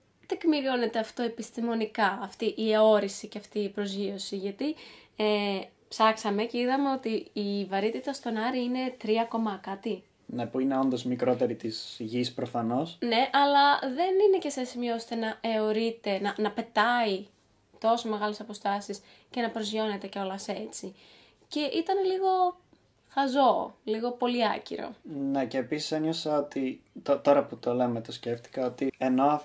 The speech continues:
Speaker 2: ο κύριος χαρακτήρας και καλά έχει πρόβλημα στο να προσαρμοστεί σε αυτό και αυτό πετάει, όλοι οι υπόλοιποι χαρακτήρες είναι λες και δεν τους επηρεάζει αυτό.
Speaker 1: Α, ναι, ναι,
Speaker 2: Δηλαδή
Speaker 1: δεν
Speaker 2: δεν μπορούν ούτε να πετάξουν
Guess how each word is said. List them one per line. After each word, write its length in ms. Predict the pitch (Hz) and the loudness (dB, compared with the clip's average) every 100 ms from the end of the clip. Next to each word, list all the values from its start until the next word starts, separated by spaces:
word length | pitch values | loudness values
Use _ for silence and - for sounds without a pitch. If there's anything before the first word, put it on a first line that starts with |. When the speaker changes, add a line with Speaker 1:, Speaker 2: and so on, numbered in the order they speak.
| - | -4
Speaker 2:
ο 280 | 135 131 123 | -2 -2 -2
κύριος 380 | - 139 143 143 | -4 0 0 0
χαρακτήρας 500 | 131 123 123 131 127 | -2 -2 -2 -4 -4
και 120 | 120 | -6
καλά 420 | 117 120 123 117 - | -2 2 2 2 -2
έχει 200 | 120 - | -8 -4
πρόβλημα 360 | 123 127 123 | 0 0 0
στο 120 | 120 117 | -2 -4
να 80 | |
προσαρμοστεί 580 | 113 113 - 113 110 - | -6 -6 -4 -4 -4 -6
σε 120 | 117 | -6
αυτό 160 | 113 - | -6 -6
και 140 | 117 | -4
αυτό 200 | 117 - | -4 -4
πετάει, 560 | - 117 - 110 107 135 - _ _ _ _ | -4 -4 0 0 0 -4 -12 _ _ _ _
όλοι 240 | - 143 170 | -2 0 2
οι 40 | |
υπόλοιποι 400 | 170 165 160 165 | 2 4 2 2
χαρακτήρες 580 | - 160 143 - 156 160 | -2 0 0 0 -2 0
είναι 140 | 160 | -2
λες 140 | 160 165 | -4 -4
και 120 | 175 | -6
δεν 120 | 175 | -6
τους 140 | 170 - | -8 -10
επηρεάζει 520 | - 156 117 98 - | -4 2 2 0 -4
αυτό. 220 | - - | -8 -2
Speaker 1:
Α, 40 | 320 | 2
ναι, 380 | 381 302 226 277 | 4 4 2 0
ναι, 160 | 220 | 0
Speaker 2:
Δηλαδή 220 | 202 135 | 4 4
Speaker 1:
δεν 80 | 143 | 4
Speaker 2:
δεν 80 | 156 | 2
μπορούν 260 | 160 170 165 | 4 4 2
ούτε 180 | 151 165 | 0 0
να 100 | 151 | 0
πετάξουν 760 | 139 123 117 120 - 180 208 | 0 0 0 0 -4 -6 -6